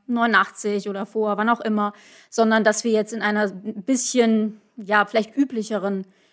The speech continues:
geopolitischen Situation sind, als vielleicht in den, ja, in den zwanzig, fünfundzwanzig, dreißig Jahren nach neunzehnhundertneunundachtzig, in der wir aber eben groß geworden sind und die für uns, also für die sogenannten Millennials, eben das Normale ist, sind.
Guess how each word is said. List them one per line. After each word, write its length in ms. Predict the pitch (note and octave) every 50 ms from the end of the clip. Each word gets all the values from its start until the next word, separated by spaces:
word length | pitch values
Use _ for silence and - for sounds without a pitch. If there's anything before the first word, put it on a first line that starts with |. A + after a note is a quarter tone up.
| _ _
geopolitischen 640 | - A3+ G#3+ G#3+ - A3 G3 F#3 G3+ G3 - A3 G3
Situation 640 | G3 F#3+ - G3 G3 F#3 F#3+ - G3+ G3 G3 F#3+
sind, 340 | F3+ G#3 G3+ G3 F#3+ - -
als 240 | G3 G3 F#3 - -
vielleicht 460 | - G#3 G3 G3 F#3+ F#3+ - - -
in 180 | G#3 F#3+ F#3+
den, 360 | F#3 G3 F#3+ F#3 F#3 F#3 F#3+ - _ _ _ _ _ _ _ _ _ _ _ _ _ -
ja, 200 | A#3 A#3 A3+ G#3
in 180 | G#3+ G#3 G#3+
den 360 | G3 G3+ G3 G3+ G3 G3+ G3
zwanzig, 420 | G3 - - G#3+ G#3 G#3 G#3+ G#3 -
fünfundzwanzig, 400 | A3 G#3 G3+ G#3 G3+ F#3 F#3+ -
dreißig 400 | F#3 G3+ G3 G3 - G#3+ G3 -
Jahren 260 | G#3+ G3 F#3 F#3 F#3
nach 240 | F#3 F#3 F#3 F#3+ -
neunzehnhundertneunundachtzig, 1200 | G#3 G3 G3 F#3 - F#3+ G#3 G3 G3 F#3+ F3+ G3 G3 F#3+ F#3 G3 G3 G3 G#3+ - - - A#3 B3
in 100 | C4 A#3
der 180 | G#3 B3+ A#3 G#3
wir 160 | A#3+ C#4+ B3+
aber 160 | A#3 A#3+ A3+
eben 140 | A#3 G#3 G#3
groß 260 | A3+ A3+ D#4 F4 -
geworden 380 | - A#3+ F#3 G#3 G3+ G3+ G3 F#3
sind 180 | G3 A3+ A3+
und 140 | A3+ A3 -
die 80 | A3+ A#3+
für 160 | - - A3+
uns, 280 | - C#4+ D4+ C#4 B3 G#3+
also 180 | G#3+ F#3+ G3+
für 140 | G3+ - A#3+
die 80 | G#3 G#3+
sogenannten 460 | G3 G#3+ G3 G3+ G3 G#3 G3+ G#3 G3
Millennials, 480 | G3 G#3 G3+ G3+ G3+ G#3 G3+ G3 G3+
eben 180 | G3+ G#3 F#3 F3+
das 240 | F3 G#3 G3+ - -
Normale 720 | G#3+ G3+ G3 G3+ G3 G3 G3 G3+ F#3+ G3 G3 G3 F#3 -
ist, 320 | - - - - - - -
sind. 320 | G3+ G3 G#3 G#3 -